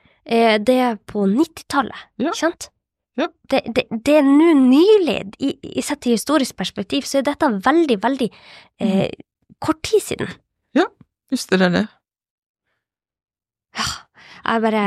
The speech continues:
Speaker 1: nei, jeg, men, men ok, eh, men Hanna, jeg tenker at dette er så viktig kunnskap å få ut, og jeg er så glad for at du har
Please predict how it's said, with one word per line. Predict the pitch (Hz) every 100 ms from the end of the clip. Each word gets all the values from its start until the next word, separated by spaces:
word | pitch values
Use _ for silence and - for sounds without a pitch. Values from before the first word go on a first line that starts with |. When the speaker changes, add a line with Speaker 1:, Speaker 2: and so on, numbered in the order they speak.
| 190
Speaker 1:
nei, | - - 240 -
jeg, | 262 -
men, | - 302 - - -
men | 285
ok, | 254 202 - - _ -
eh, | 269
men | 269 277
Hanna, | 254 294 262 -
jeg | 240 -
tenker | 277 269
at | 254
dette | 254 247
er | 226
så | - 214
viktig | - - - - -
kunnskap | 214 233 - 226 -
å |
få | 175 - -
ut, | 247 254 190 -
og | -
jeg | 190
er |
så | - 196
glad | 220 233
for | - 185
at | -
du | - 180 185 - - - _
har | -